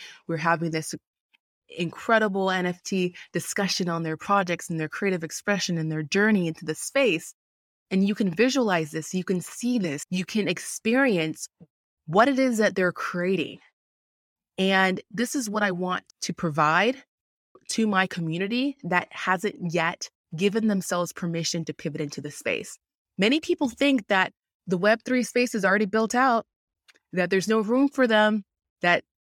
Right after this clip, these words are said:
it's already done, it's, it's already laid in gold and just paved out and set.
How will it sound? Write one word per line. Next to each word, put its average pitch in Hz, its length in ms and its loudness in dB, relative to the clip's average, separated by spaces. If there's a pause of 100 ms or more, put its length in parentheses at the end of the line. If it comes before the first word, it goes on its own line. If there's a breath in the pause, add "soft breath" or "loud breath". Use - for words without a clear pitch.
it's - 240 -4
already 214 340 6
done, 233 440 6 (200)
it's, - 280 -10
it's - 180 -4
already 220 260 6
laid 226 480 4
in 247 140 6
gold 240 480 6
and 185 300 2 (440)
just 175 300 -4
paved 247 380 4
out 233 340 6
and 175 320 0
set. - 480 2